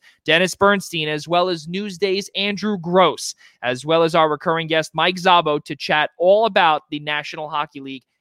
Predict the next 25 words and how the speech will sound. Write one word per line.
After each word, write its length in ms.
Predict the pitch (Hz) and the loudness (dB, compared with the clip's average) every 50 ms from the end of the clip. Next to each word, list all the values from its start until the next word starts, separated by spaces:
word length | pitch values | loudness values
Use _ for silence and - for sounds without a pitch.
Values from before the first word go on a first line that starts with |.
| _ - | _ -10
and 180 | 147 151 151 | -10 -10 -10
the 80 | 143 139 | -12 -16
first 400 | - _ - 202 233 247 - - | -10 _ -4 -4 -4 -4 -6 -10
twenty-four 480 | - 226 233 240 233 - - 220 214 | -10 -8 -8 -8 -8 -6 -2 0 2
hours 460 | 202 170 156 147 147 147 147 147 - _ _ _ _ _ - | 4 4 4 2 2 0 -4 -6 -8 _ _ _ _ _ -14
in 140 | 156 156 151 | -12 -10 -10
the 80 | 147 | -12
twenty 340 | - - - 175 175 185 190 | -12 -12 -10 -8 -6 -6 -8
twenty-one 720 | 180 - - 196 196 196 196 190 175 147 139 135 135 139 | -8 -10 -8 -8 -6 -6 -6 -6 -4 -4 -4 -4 -6 -8
twenty-two 880 | 139 - - - 175 185 202 202 - - - 233 208 165 135 120 117 120 _ _ _ _ _ _ _ _ _ _ _ _ _ _ _ _ _ _ _ - | -12 -14 -10 -8 -6 -6 -6 -8 -10 -8 -4 -2 0 0 -2 -4 -8 -12 _ _ _ _ _ _ _ _ _ _ _ _ _ _ _ _ _ _ _ -6
N 80 | 131 135 | -4 -4
H 160 | 135 131 - | -4 -2 -2
L 120 | 147 131 127 | -4 -4 -4
season. 440 | - - 139 131 113 98 92 107 _ _ _ _ _ | -4 -8 -8 -8 -10 -12 -16 -20 _ _ _ _ _
All 240 | - 214 233 254 247 | 2 4 4 4 4
good 240 | 190 240 233 190 170 | 4 4 2 2 2
things 320 | - 233 226 226 214 175 | 0 0 0 0 -2 -2
ahead. 360 | 208 180 185 220 233 254 247 | -2 -2 0 0 0 0 0
Let's 200 | 208 208 202 196 | -2 -4 -4 -4
keep 240 | - - 226 208 - | -6 -12 -10 -6 -2
on 240 | 214 196 196 190 190 | -2 0 0 -2 -4
moving 280 | 196 208 208 202 190 180 | -4 -6 -6 -6 -10 -8
forward 340 | - - 220 214 208 202 | -4 -2 -2 0 -2 -2
here, 200 | 208 208 208 202 | -4 -4 -4 -4
folks. 380 | 190 - 214 220 226 220 - - | -2 0 0 0 0 -2 -6 -12